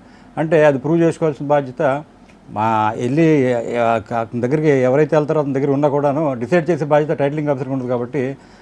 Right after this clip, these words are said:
అతను ఆ అధికారులు, అధికారంలో ఉన్నోళ్ళు చెప్పే విధంగా లేకపోతే ఆయన స్వలాభం కోసం యాక్ట్ చేస్తే కనుక మీరు ప్రశ్నించే అధికారం కూడా లేదు. అలాగే సివిల్ కోర్టుకు సంబంధించినటువంటి చాలా చట్టాల ప్రకారం, ఎవిడెన్స్ యాక్ట్ ప్రకారం, క్రాస్ ఎగ్జామినేషన్ కానీ, ఆ, అలాగే లిమిటేషన్ యాక్ట్ కానీ, ఇలా రకరకాల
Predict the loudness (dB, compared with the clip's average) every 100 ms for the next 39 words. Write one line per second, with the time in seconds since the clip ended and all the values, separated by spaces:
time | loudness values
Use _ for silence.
0 | -6 -4 0 2 4 4 4 2 0 2
1 | 4 2 -2 -2 -2 2 2 4 0 0
2 | -2 -2 -4 -2 -2 0 0 0 0 -2
3 | 0 0 0 0 -2 -4 -4 -4 -4 -4
4 | -8 -6 -8 -6 -6 -6 -12 -20 -6 0
5 | 0 2 0 0 -2 2 2 2 0 0
6 | 0 0 -2 -2 0 0 0 -2 -4 -12
7 | -20 -8 2 4 4 4 0 2 -2 0
8 | -2 -4 -4 -2 2 4 2 0 0 0
9 | 0 0 0 0 0 -2 -4 -4 -6 0
10 | 2 0 0 -2 -2 -4 -2 -2 -4 -4
11 | -2 -2 -6 -10 -20 -18 -2 2 4 4
12 | 4 2 2 0 0 0 0 -4 -4 -6
13 | -2 0 0 0 -2 -2 0 0